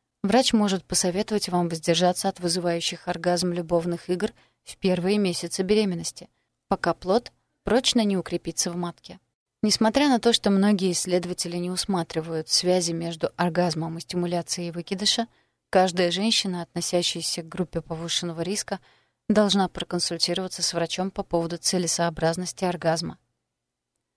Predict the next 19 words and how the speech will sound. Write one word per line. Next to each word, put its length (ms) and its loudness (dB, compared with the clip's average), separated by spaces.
Во 100 4
время 300 4
последнего 540 -2
триместра 600 -4
или 180 4
в 80 -4
том 240 0
случае, 580 0
если 340 2
вы 220 -4
попадаете 560 2
в 60 -8
группу 320 -2
риска – 380 -2
например, 520 2
при 140 0
недостаточности 920 -2
шейки 360 -2
матки 420 -4